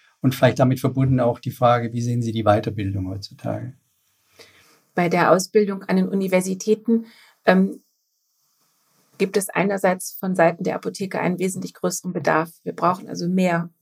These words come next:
Speaker 2: die ausgebildet werden. Zum Zweiten haben wir einen ersten Vorschlag erarbeitet. Die Bundesapothekerkammer hat das über einen runden Tisch erreicht,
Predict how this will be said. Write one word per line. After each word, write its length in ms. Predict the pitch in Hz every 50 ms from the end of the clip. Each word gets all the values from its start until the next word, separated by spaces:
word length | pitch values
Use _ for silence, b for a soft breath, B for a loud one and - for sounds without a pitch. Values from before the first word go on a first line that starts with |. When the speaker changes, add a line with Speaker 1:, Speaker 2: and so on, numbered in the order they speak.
| _ -
Speaker 2:
die 220 | 175 170 165 165 - -
ausgebildet 680 | 165 160 165 - - - - 170 165 - 160 - -
werden. 360 | - 160 165 170 175 180 B B B B B B B B B B B B _
Zum 200 | - - 185 185
Zweiten 720 | 185 - - 170 175 185 190 185 220 220 220 220 - b b b b
haben 260 | b 175 170 170 190 190
wir 300 | 190 208 190 - - -
einen 240 | 175 180 185 185
ersten 420 | 185 165 170 175 - - 185 185 175
Vorschlag 520 | - - 175 185 185 - - 214 220 -
erarbeitet. 560 | 220 214 - 196 202 208 208 214 214 208 190
Die 40 | 190
Bundesapothekerkammer 1040 | 185 185 185 185 185 185 185 - - - 208 196 - 208 202 - 214 202 208 202 202
hat 220 | 202 196 196 - - -
das 320 | 185 185 185 - - -
über 260 | - 190 185 185 175 -
einen 300 | 165 170 175 170 175 175
runden 360 | 180 - 190 190 - - 190
Tisch 320 | - 220 226 - - - - _ _ _ _ _ _ _ b b b b b b b b b
erreicht, 680 | b 175 175 170 170 156 160 170 185 208 226 - - _